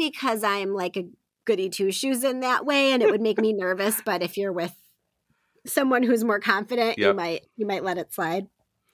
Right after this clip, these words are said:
Speaker 2: I had
Speaker 1: So
Speaker 2: a group of friends that went without me one time, and they ended up seeing, I think, Flipper, because they,
Speaker 1: Fucking
Speaker 2: they
Speaker 1: Flipper.
Speaker 2: bought Flipper tickets and tried to get, I forget what they were even trying to get into, but got,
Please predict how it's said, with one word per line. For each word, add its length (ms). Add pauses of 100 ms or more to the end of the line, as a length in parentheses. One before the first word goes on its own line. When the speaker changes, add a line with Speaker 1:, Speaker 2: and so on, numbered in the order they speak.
(140)
Speaker 2:
I 60
had 100
Speaker 1:
So 60
Speaker 2:
a 40
group 140
of 80
friends 280
that 120
went 160
without 340
me 100
one 160
time, 280
and 180
they 240
ended 280
up 140
seeing, 720
I 40
think, 240
Flipper, 680 (520)
because 260
they, 140
Speaker 1:
Fucking 500
Speaker 2:
they 220
Speaker 1:
Flipper. 160
Speaker 2:
bought 380
Flipper 360
tickets 440
and 120
tried 220
to 60
get, 100
I 40
forget 220
what 80
they 80
were 100
even 120
trying 180
to 80
get 140
into, 380
but 240
got, 220